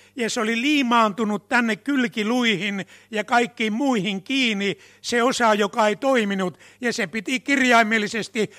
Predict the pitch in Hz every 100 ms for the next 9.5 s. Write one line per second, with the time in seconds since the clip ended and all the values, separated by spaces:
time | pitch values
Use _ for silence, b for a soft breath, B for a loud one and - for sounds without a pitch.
0 | B - 196 240 262 233 196 - 196 185
1 | 214 - 233 190 165 - 156 b b -
2 | - - 220 180 160 180 165 - b b
3 | 214 180 175 202 208 190 196 190 196 185
4 | 190 - 190 196 196 180 165 B B 220
5 | 196 175 254 233 165 123 117 - b b
6 | b 269 240 233 208 214 208 - 208 202
7 | 180 233 220 190 208 196 151 B B -
8 | 254 240 185 - 185 - 285 247 - 180
9 | 202 170 139 113